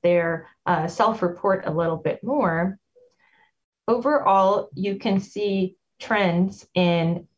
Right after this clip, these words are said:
those who seriously consider suicide, those who made a suicide, plan, attempted suicide, and an attempt requiring treatment, where white youth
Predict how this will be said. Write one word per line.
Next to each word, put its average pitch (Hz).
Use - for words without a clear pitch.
those 190
who 185
seriously 226
consider 214
suicide, 190
those 185
who 180
made 185
a 208
suicide, 190
plan, 254
attempted 202
suicide, 185
and 185
an 180
attempt 196
requiring 170
treatment, 180
where 208
white 294
youth 180